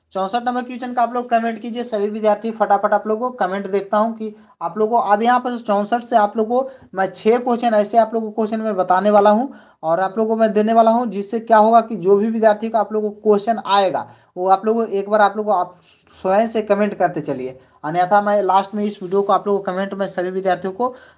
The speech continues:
करूँगा। तो यहाँ पर आप लोग को बोला गया है, बहुत ही आसान क्वेश्चन था चौसठ नंबर क्वेश्चन।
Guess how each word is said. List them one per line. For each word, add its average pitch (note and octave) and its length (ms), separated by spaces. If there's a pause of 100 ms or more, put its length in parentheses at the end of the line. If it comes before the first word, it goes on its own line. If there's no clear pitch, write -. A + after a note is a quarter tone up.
(120)
करूँगा। F3 320
तो F3 120
यहाँ A#3+ 160
पर B3+ 120
आप B3 160
लोग B3 100
को B3+ 140 (220)
बोला G3+ 260
गया G3+ 160
है, G#3+ 120
बहुत G#3+ 220
ही C4 60
आसान A3+ 260
क्वेश्चन A#3 300
था A#3 140
चौसठ G#3 400
नंबर A3 160
क्वेश्चन। A3 300